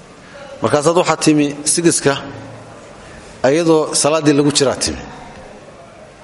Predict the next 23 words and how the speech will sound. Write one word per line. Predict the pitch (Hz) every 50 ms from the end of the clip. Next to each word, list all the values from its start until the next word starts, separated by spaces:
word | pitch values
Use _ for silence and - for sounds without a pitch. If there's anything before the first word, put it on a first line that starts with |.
| - - - - - 247 247 - - 240 240 240 240 - - - - - - - - - - - - - - - - - 180
Intii | 196 175 190 185
meelaha | 175 180 196 208 175 170 165
aad | 160 143
warwareegi | 147 156 147 147 147 165 175 160 151
lahayd | 147 139 156 139
oo | 147 139
dadku | 147 165 - - 135
ku | - 135
tuhmi | - - 165 135 147 139
lahaayeen, | 131 131 143 156 151
oon | 151 151 151
lahayn, | 143 139 139
"Warkani | 139 - - 160 165
maanu | 170 175 175 151
soo | 127 156 165
tukan?" | 156 - - - 92 80 80 - - - - - - - - - - - - - - - - - - - - - - - - - - - - - - - -
Iskala | - - - 170 170 175 160
gal. | 110 - 80 - - - - - - - - - - - - - - - - - - - - - - - - - - - - - -
Salaadan | - - 147 170 190 180 180 170 170
dambe | 165 165 160
maxay | 151 120 170 175
kuu | - 170 175
noqonaysaa? | 175 165 143 156 135 107 - - -